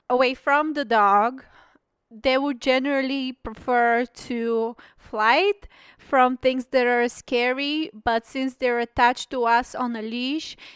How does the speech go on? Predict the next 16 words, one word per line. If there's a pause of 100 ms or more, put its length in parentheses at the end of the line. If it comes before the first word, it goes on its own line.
(160)
they
have
learned
that
they
have
to
display
different
behaviors
in
order
to
get
that
distance.